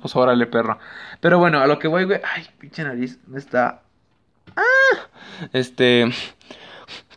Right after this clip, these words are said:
nada, <laughs> que ya me acuerdo, no dejas. No, güey, ya me acuerdo que, pues, un, pues, ya la maestra dijo, "Ah, es que mamá, le, pues, llegamos tarde", algo así, le explico, "No, pues, es que mi, mi papá está mal", y así, dijo, "¿Y por qué no dices eso, Marco?". Y yo de,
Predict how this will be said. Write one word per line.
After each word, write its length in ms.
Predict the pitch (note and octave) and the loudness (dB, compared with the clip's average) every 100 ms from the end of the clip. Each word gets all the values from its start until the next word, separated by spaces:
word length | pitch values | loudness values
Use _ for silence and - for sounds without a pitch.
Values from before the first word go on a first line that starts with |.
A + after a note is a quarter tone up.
| - - - - | -20 -20 -16 -4
nada, 240 | B2 A#2+ | -2 0
<laughs> 220 | A#2 D#3 B2 | 2 2 4
que 180 | C#3+ B2+ | 0 0
ya 180 | - D#3+ | -4 -2
me 60 | |
acuerdo, 260 | D#3+ C3 B2 | -2 0 0
no 100 | C3 | -2
dejas. 420 | D3 D#3 C#3 C3+ - - G3 | -4 -8 -12 -14 -12 -10 0
No, 160 | F#3+ A3+ | 4 6
güey, 120 | A3+ | 4
ya 40 | |
me 60 | A3+ | 2
acuerdo 320 | A#3 A3 A#3 | 0 -2 -2
que, 180 | - G2 - - - | -4 -8 -10 -20 -6
pues, 180 | C#3 - | -6 -4
un, 400 | C3+ D#3 D#3+ D3 | -4 -2 0 0
pues, 120 | D3 C#3 | 2 2
ya 160 | C3+ | 4
la 80 | C3+ | 2
maestra 340 | C3 B2 C3+ C3 | 2 0 0 -2
dijo, 500 | A#2+ - A#2 A2 A2 | -2 0 0 2 2
"Ah, 120 | E3 | 2
es 100 | E3+ | 2
que 80 | - | -2
mamá, 240 | D#3+ C#3 B2+ | -2 -2 -2
le, 180 | C3 A#2 | -6 -10
pues, 200 | - B2 | -12 -4
llegamos 320 | B2+ A#2+ C3+ | -2 0 -2
tarde", 220 | - - | -2 0
algo 160 | C#3 E3+ | 0 0
así, 200 | E3 B2+ | -2 -2
le 80 | B2 | -4
explico, 360 | - A#2+ B2 | -4 -6 -6
"No, 320 | C3+ E3+ G3 F#3+ | -6 -4 -4 -4
pues, 140 | D3+ | -8
es 80 | D3 | -6
que 100 | E3+ | -6
mi, 60 | D#3 | -4
mi 120 | B2+ A#2 | -6 -8
papá 180 | - | -10
está 180 | B2+ - | -8 -6
mal", 320 | B2 D3+ B2 | -6 -6 -6
y 60 | A#2+ | -6
así, 200 | A#2 A#2 | -6 -6
dijo, 180 | A2+ B2+ | -6 -8
"¿Y 40 | |
por 140 | B2 B2 | -12 -6
qué 60 | |
no 80 | G3+ | -2
dices 240 | A3+ - G3+ | -2 -4 -4
eso, 220 | G#3+ G#3 | -2 0
Marco?". 280 | F#3 D#3+ C#3+ - - - E3+ | 0 0 -4 -6 -14 -14 -6
Y 60 | C3 | 0
yo 60 | |
de, 160 | B2+ A#2 | 0 0